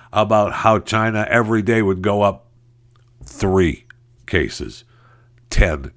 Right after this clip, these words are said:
cases, and they stayed at eighty-two thousand forever. It was a joke on whoever reported to go over eighty-three thousand. Well,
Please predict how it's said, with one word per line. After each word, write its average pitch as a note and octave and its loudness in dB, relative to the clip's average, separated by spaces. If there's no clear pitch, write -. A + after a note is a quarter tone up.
cases, D2+ -6
and G2 -8
they A2+ -2
stayed C#3 -2
at B2 0
eighty-two A#2+ 2
thousand A#2+ -2
forever. C3+ -2
It C3+ -2
was C#3+ -2
a B2+ 0
joke D3 -2
on B2 0
whoever C#3 -2
reported B2+ 0
to C3 -2
go C3+ -2
over C3+ -2
eighty-three C#3 0
thousand. B2 -2
Well, D3+ 0